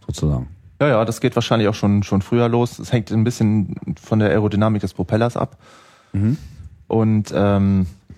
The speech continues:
Speaker 2: äh, wenn halt Schwebegas, ähm, äh, produziert wird, dann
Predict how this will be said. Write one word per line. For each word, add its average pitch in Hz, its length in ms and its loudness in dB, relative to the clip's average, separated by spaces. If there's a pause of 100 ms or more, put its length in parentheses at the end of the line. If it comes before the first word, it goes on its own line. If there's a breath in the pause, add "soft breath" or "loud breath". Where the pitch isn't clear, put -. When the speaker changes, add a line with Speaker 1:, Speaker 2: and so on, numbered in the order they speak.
(1120 loud breath)
Speaker 2:
äh, 113 40 -2 (220)
wenn 101 360 2
halt 98 140 0
Schwebegas, 131 760 -2
ähm, 113 640 2 (1080 loud breath)
äh, 107 100 -2
produziert 117 520 -2
wird, 117 340 -2
dann 104 360 0